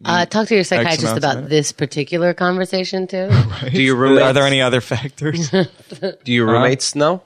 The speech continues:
Speaker 2: No, no, they don't know. Unless they, unless they saw this Facebook link, and now they're looking on Craigslist for a new roommate <laughs> 'cause they're living with a crazy person.
Speaker 3: Because, oh, b-, hearing the show, you
Speaker 2: Right,
Speaker 3: mean.
Speaker 2: 'cause, you know,
Speaker 3: Okay.
Speaker 2: it's live, and I,
Speaker 3: I
Speaker 2: uh,
Speaker 3: get you.
Speaker 2: foolishly posted <laughs> links to my mom.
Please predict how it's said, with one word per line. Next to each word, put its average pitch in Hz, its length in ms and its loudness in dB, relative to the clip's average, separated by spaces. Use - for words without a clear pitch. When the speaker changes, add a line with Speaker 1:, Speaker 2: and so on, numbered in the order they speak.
Speaker 2:
No, 113 320 4
no, 73 200 -8
they 73 60 -6
don't - 180 -8
know. 135 220 -12
Unless 113 280 -8
they, 117 80 -6
unless 110 360 -2
they 127 80 2
saw 147 220 0
this 160 120 -4
Facebook 190 400 -2
link, 160 380 -2
and 127 100 -2
now 135 120 2
they're 147 120 2
looking 156 280 0
on 156 160 -4
Craigslist 165 360 0
for 170 140 0
a - 20 2
new 175 140 2
roommate 147 520 2
<laughs> - 40 -12
'cause - 340 -12
they're 120 120 -8
living 127 240 -2
with 113 100 -8
a - 40 -20
crazy 139 280 -6
person. 113 440 -10
Speaker 3:
Because, 113 360 0
oh, 87 280 0
b-, 113 200 -4
hearing 110 260 0
the 90 80 0
show, - 160 -2
you 135 60 4
Speaker 2:
Right, 113 140 0
Speaker 3:
mean. 80 100 -8
Speaker 2:
'cause, 113 260 0
you 117 120 -10
know, - 80 -10
Speaker 3:
Okay. - 120 -20
Speaker 2:
it's - 100 -16
live, 107 400 -2
and 90 120 -10
I, 69 100 -10
Speaker 3:
I 69 60 -8
Speaker 2:
uh, 76 100 -8
Speaker 3:
get 120 140 -10
you. - 80 -16
Speaker 2:
foolishly 113 500 -2
posted 113 560 -8
<laughs> 131 120 -8
links 151 340 -2
to - 80 -12
my 123 120 -12
mom. - 480 -6